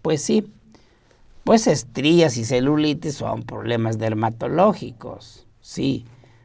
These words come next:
Por eso dice, tiene actividad dermatológica. Pero va más amplio, eh, la evaluación farmacológica va más amplio. Todo lo referente al surgimiento a problemas de la piel.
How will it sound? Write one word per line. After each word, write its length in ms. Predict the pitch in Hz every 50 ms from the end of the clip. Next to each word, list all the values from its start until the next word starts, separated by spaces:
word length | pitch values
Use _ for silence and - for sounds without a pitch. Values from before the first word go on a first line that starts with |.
| _ _ _
Por 120 | - - 117
eso 220 | 113 113 110 123
dice, 240 | 113 113 120 123 123
tiene 240 | 120 - 117 127 127
actividad 520 | 117 113 117 - 110 110 110 113 117 120
dermatológica. 1300 | 113 113 113 110 104 107 104 104 107 - - - 110 113 120 156 165 143 - - - - - - - - _ _ _ _ _ _ _ _ _ _ _ _ _
Pero 260 | - - 208 220 202 156
va 140 | 165 170
más 260 | 170 180 190 175 - 180
amplio, 560 | 143 143 147 147 143 - 165 165 147 - - -
eh, 540 | - 131 123 120 117 117 113 113 120 120 120 -
la 140 | 127 120
evaluación 420 | 120 110 107 107 107 107 127 127 135
farmacológica 800 | 135 135 127 135 135 127 - - 131 143 135 135 135 - 139 123
va 240 | 120 113 113 110 110
más 260 | 113 110 110 - -
amplio. 520 | 151 160 160 131 127 151 - - - - - _ _ _ _ _ _ _ _ _ _ _ -
Todo 240 | 202 214 226 214 202
lo 140 | 190 190 180
referente 760 | 180 190 175 175 196 180 185 180 170 160 - 170 160 -
al 180 | - 120 120 117
surgimiento 680 | 113 - 175 170 - 165 143 135 139 143 143 - 160 135
a 220 | - - 113 110 -
problemas 580 | - 110 98 110 117 123 123 120 117 113 113
de 160 | 107 101 101 101
la 160 | 101 101 98
piel. 480 | - - - 117 113 107 95 98 -